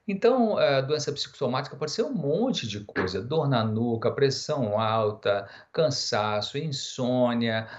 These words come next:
eh, ardência na urina-, a urinar, sintomas, eh, gástricos, sintomas de respiração curta, enfim, tem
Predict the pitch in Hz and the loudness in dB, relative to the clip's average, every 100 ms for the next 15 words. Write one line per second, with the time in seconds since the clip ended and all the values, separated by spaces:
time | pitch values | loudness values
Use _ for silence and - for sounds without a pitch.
0 | - - 120 120 117 101 107 98 98 - | -16 -2 2 4 4 2 2 2 0 0
1 | 117 143 139 139 127 127 127 123 120 110 | 0 0 0 0 2 2 2 -2 -2 -2
2 | 110 123 117 117 107 107 117 113 113 110 | 0 2 2 -2 -2 -2 -2 0 -2 -2
3 | - 170 220 214 143 - - - 80 90 | -4 -4 -2 0 0 -4 -8 -14 -14 -10
4 | 80 80 110 120 127 123 110 - 113 - | -8 -6 -2 4 4 4 0 -6 -10 -10
5 | 160 - 170 160 139 - - - _ 127 | -8 -4 -2 0 -2 -6 -18 -20 _ -6
6 | 127 123 120 139 117 - 127 113 - 113 | -4 -2 -2 0 0 0 -2 -2 -4 -2
7 | 127 143 131 - 123 120 127 - 160 147 | 0 0 -2 -2 2 2 0 -2 -4 -2
8 | 160 160 | -4 -4